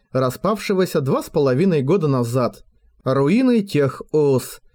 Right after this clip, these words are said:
которые Черноснежка навсегда потеряла из-за своей собственной ошибки. «Я уже недостойна того, чтобы быть чьим-то другом», прошептала она,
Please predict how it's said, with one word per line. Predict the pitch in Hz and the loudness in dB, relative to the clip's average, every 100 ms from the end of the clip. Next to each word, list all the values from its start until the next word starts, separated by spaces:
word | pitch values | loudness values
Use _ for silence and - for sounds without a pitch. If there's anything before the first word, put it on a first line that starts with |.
| _ - | _ -6
которые | 143 147 143 135 | -4 0 2 0
Черноснежка | 127 139 127 123 - 175 196 - 165 165 _ | 0 -2 0 -2 -2 -2 -2 -2 -2 -2 _
навсегда | 196 277 - 160 135 123 | -2 -2 -4 -2 -2 -2
потеряла | 127 135 131 190 190 190 - _ _ | -2 0 0 2 2 0 -4 _ _
из-за | 143 135 123 | -2 0 -2
своей | - 123 131 214 | -2 0 2 2
собственной | 202 139 120 - 131 127 120 | 0 -2 -2 -2 0 0 -2
ошибки. | - 131 120 - 120 101 - _ _ _ | -2 -4 -4 -2 -2 -4 -10 _ _ _
«Я | 147 170 175 165 131 _ _ _ _ - | -4 0 0 -2 -6 _ _ _ _ -2
уже | 185 175 185 | 0 2 2
недостойна | 170 180 - 226 202 147 | 0 -2 -2 0 0 0
того, | 143 135 143 139 127 - _ _ _ _ | 0 0 0 0 -4 -12 _ _ _ _
чтобы | - - 156 143 | -10 -4 -2 0
быть | 156 143 | 0 -2
чьим-то | - - 156 143 151 | -6 -2 0 0 0
другом», | 135 147 160 143 120 113 - _ _ _ _ | -2 0 0 0 -2 -4 -8 _ _ _ _
прошептала | - 143 131 143 - 147 139 127 123 | -4 -2 -2 -4 -2 0 2 2 2
она, | 131 160 175 | 2 0 -2